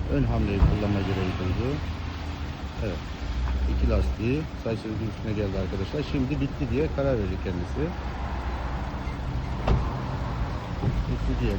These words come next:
karar veriyor. Komisyonu soruyor, komisyonu görüyor. Ve sonrasında "Tamam." dediği için "Komisyon çıkabilirsin." dedi arkadaşlar. Başarılı bir şekilde payla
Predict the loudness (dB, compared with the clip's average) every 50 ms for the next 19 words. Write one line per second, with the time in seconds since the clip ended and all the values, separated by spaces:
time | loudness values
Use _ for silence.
0 | 2 2 2 2 2 2 2 2 2 2 2 2 2 0 0 -2 -4 -4 -4 -2
1 | -2 -2 -2 -2 -2 -2 0 0 0 0 0 0 0 0 0 0 0 2 2 2
2 | 4 2 2 2 0 0 0 0 0 0 -2 -2 -2 -4 -4 -4 -2 -2 0 0
3 | 0 0 0 -2 -4 -6 -8 -8 -8 -10 -8 -8 -8 -8 -6 -6 -6 -6 -6 -6
4 | -6 -6 -8 -6 -4 -4 -4 -2 -2 -2 0 0 0 -2 -2 -4 -4 -2 -2 -2
5 | -2 -2 -4 -6 -6 -6 -8 -8 -8 -6 -6 -6 -6 -6 -6 -6 -4 -2 -2 0
6 | 0 0 0 -2 -2 -4 -4 -4 -2 0 0 2 2 2 0 0 0 -2 -2 -2
7 | -2 -2 -2 -2 -4 -4 -4 -2 -2 -4 -2 -2 0 0 0 0 -2 -2 -2 -2
8 | -2 -2 -4 -4 -4 -6 -4 -2 0 0 0 0 -2 -2 -2 -2 -2 -2 -2 -4
9 | -4 -4 -4 -2 -2 -2 -2 -2 -2 -2 -4 -4 -4 -4 -6 -6 -4 -4 -4 -4
10 | 0 0 2 2 2 2 0 0 0 -2 -2 -4 -4 -4 -4 -4 -2 -2 0 0
11 | 0 0